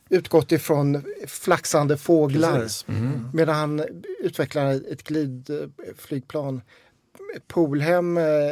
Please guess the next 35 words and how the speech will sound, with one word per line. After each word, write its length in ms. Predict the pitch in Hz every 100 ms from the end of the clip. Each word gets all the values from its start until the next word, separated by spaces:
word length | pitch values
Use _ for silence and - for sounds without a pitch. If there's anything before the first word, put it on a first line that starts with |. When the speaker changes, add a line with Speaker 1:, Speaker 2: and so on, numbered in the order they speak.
| 156 - 160 165 226 170
Speaker 1:
ratar 480 | 160 151 - 170 151
den 240 | 135 135
idén. 420 | 143 139 139 131
Han, 240 | 135 151 151 -
han 320 | 151 143 147 277 - - 466 330
räknar 400 | 165 151 - 147
på 260 | 139 147 131
det, 140 | 131
att 120 | 131 -
den 140 | 139
kommer 220 | 151 147
vara 180 | 151 151
alldeles 240 | 147 131 -
för 140 | 151
tung, 440 | - 180 170 123 123
så 120 | 143
att 60 |
det 60 | 135
kommer 260 | - 143 139
krävas 500 | - 156 151 - 156
alldeles 240 | 151 139
för 200 | - 151
mycket 320 | 143 - - - _ _
muskelkraft 840 | - 143 - 139 - 160 135 - -
för 200 | - -
att 140 | - _
klara 280 | - - -
av 280 | - 85 -
att 60 | 71
Speaker 2:
Mm. 120 | 80 71 71 67 -
Speaker 1:
styra 520 | - 147 143 139 139
det 120 | 135
där. 160 | 131 131
Men, 180 | 135 - _ _ _ _ - 233
ehm, 420 | 156 147 147